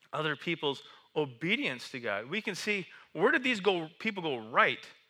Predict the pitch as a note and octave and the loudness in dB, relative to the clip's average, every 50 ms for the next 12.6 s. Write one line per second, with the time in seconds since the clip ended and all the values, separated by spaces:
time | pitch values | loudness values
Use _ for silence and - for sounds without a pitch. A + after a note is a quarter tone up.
0 | _ _ _ _ _ _ _ _ _ _ _ _ _ _ _ _ _ _ - - | _ _ _ _ _ _ _ _ _ _ _ _ _ _ _ _ _ _ -2 -2
1 | E3+ E3 - - G#3 G3+ F#3 F3 F#3+ A#3 D4 G#3+ - D#3 A#2+ G#2 G2 F#2+ - - | -2 0 2 4 4 6 6 8 6 6 6 4 2 0 0 0 0 -4 -10 -14
2 | - - _ _ _ _ _ _ _ _ _ _ _ _ _ _ _ - B2+ A#2+ | -20 -20 _ _ _ _ _ _ _ _ _ _ _ _ _ _ _ -10 -6 -4
3 | B2 C#3 C#3+ - _ _ _ - F3+ G#3 B3 A3+ A3+ A3 G#3+ A3 G3+ F3 G#3 G#3+ | -4 -4 -6 -12 _ _ _ -2 2 2 2 4 6 6 6 4 6 4 2 2
4 | G#3+ G3+ F#3 D#3+ - - - - _ - F3+ E3 D#3+ D#3+ F3 G3+ G#3+ F#3 F3+ D3+ | 2 0 -4 -6 -10 -16 -20 -18 _ -4 -2 -2 0 4 4 4 4 4 0 -6
5 | D#3+ D#3+ D#3 - F3+ E3+ E3 D#3+ D#3 D#3 D3 - - - - _ _ _ _ _ | -6 -8 -6 -4 -4 -2 0 2 2 0 0 -4 -10 -20 -20 _ _ _ _ _
6 | _ _ _ _ _ - _ _ _ - C#3 D#3 E3+ F3 D3 - - F3 E3 D#3 | _ _ _ _ _ -20 _ _ _ -10 -4 0 0 0 0 0 -2 -2 2 6
7 | D3+ D#3 D#3 D#3+ D3 D3 D3 C#3+ C#3+ C#3 D3 D3+ C#3 B2 C3+ D#3+ F3 E3+ D#3 D3 | 6 6 6 4 2 2 2 2 2 0 0 -2 -2 0 0 2 2 2 2 0
8 | - - C#3 C#3 C#3 C3+ C3+ C3+ C3 C3+ C3+ D3+ E3 D#3 - - - E3 G3 F#3+ | -2 -4 -4 -4 -4 -4 -4 -2 0 0 0 0 0 -2 -6 -8 -4 -4 -4 -4
9 | - - F#3+ F3 - - E3+ B2+ G2 - - _ _ _ _ _ _ _ _ _ | -2 -2 -2 -2 -2 -6 -8 -8 -8 -10 -14 _ _ _ _ _ _ _ _ _
10 | _ _ _ _ _ - D#3+ G3+ C4 B3+ - - C4 B3 A3+ A3 G#3+ G#3 F#3 F3 | _ _ _ _ _ 0 4 4 4 4 4 2 2 4 4 4 2 2 2 0
11 | F3 F3+ G#3 G3 F3 D#3 D#3 F#3 G3 G3+ G3 E3+ D3+ C#3 - - - G3+ F#3 - | 2 4 4 4 4 4 4 4 4 4 4 2 2 0 -2 -2 -4 -4 -4 -4
12 | E3 D3 C#3+ D#3 D3+ C3 G#2+ C3+ E3 E3+ D3 B2 | -6 -4 -4 -2 -4 -4 -2 2 4 4 4 4